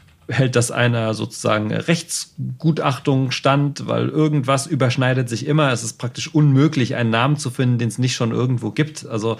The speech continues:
äh, außer er ist jetzt wirklich, äh, ein, ein, ein wildes Sammelsurium an Buchstaben. Aber <laughs> wenn's noch irgendwas bedeuten soll, dann, äh, gibt's immer eine Nische, wo es schon mal irgend sowas gegeben hat. Von daher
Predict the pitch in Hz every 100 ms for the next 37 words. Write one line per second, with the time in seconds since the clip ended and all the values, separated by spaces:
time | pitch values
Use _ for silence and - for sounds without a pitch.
0 | - - - - 107 104 110 - 127 127
1 | 117 113 113 120 117 123 120 120 - 117
2 | 107 107 110 107 110 110 110 113 110 104
3 | 135 139 123 123 120 113 147 143 123 123
4 | 110 160 - 113 110 151 - - - 120
5 | 127 131 - 180 160 165 - 139 139 190
6 | 160 165 160 170 170 151 139 127 156 165
7 | 147 135 139 135 120 117 117 117 117 127
8 | 127 139 135 127 120 123 127 110 - 110
9 | 110 110 123 107 101 - 104 120 120 117
10 | 104 - 131 147 160 156